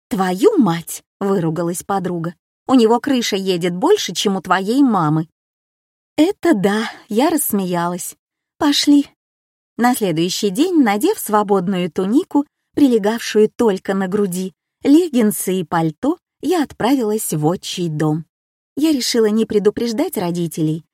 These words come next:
радуясь возможности сделать им сюрприз. Я высадила Ольгу около дома её детства и отправилась к себе. Дом родителей всегда был единственным местом, которое я называла домом.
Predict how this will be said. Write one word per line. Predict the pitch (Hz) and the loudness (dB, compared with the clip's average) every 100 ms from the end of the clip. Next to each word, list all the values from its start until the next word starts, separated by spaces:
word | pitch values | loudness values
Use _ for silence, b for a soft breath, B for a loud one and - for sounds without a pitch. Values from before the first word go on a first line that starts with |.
| _ - | _ -4
радуясь | 240 214 175 180 175 | -2 -2 -2 -2 -2
возможности | 170 170 190 330 277 262 - 226 | -2 -2 0 -2 0 -4 -4 -4
сделать | 175 156 180 175 - | -2 -2 -2 -4 -6
им | 170 165 | -4 -4
сюрприз. | - 175 160 175 156 - - _ _ _ _ _ _ | -4 -8 -8 -6 -6 -8 -14 _ _ _ _ _ _
Я | 277 359 | -4 -2
высадила | 240 247 202 180 170 165 - | 0 -2 -2 0 0 0 0
Ольгу | 294 370 214 | -2 0 2
около | 196 165 165 160 | 2 2 0 -2
дома | 156 240 349 302 | 0 0 2 2
её | 226 208 185 214 | 2 0 0 -2
детства | 180 175 175 - 165 170 _ _ _ | 0 -2 -4 -10 -10 -12 _ _ _
и | 427 | -2
отправилась | 302 - 214 226 175 196 - | -2 -2 -2 -2 -2 -6 -8
к | |
себе. | - 185 156 156 165 _ _ _ _ _ _ | -8 -4 -2 -2 -4 _ _ _ _ _ _
Дом | 208 214 202 | 0 0 2
родителей | 196 190 285 226 170 185 | -2 -2 -2 -2 -2 -2
всегда | - 202 233 349 | -4 -2 0 0
был | 254 | -2
единственным | 214 208 185 302 339 220 220 208 208 | -2 -4 -2 -2 -2 -2 -2 0 -2
местом, | 208 254 - 180 180 | -2 -4 -4 -6 -4
которое | 185 196 185 175 | -4 -4 -4 -4
я | 185 190 302 | -2 0 2
называла | 226 170 160 160 190 180 | 0 -2 -2 -2 -4 -4
домом. | 170 160 170 165 156 | -4 -2 0 0 -4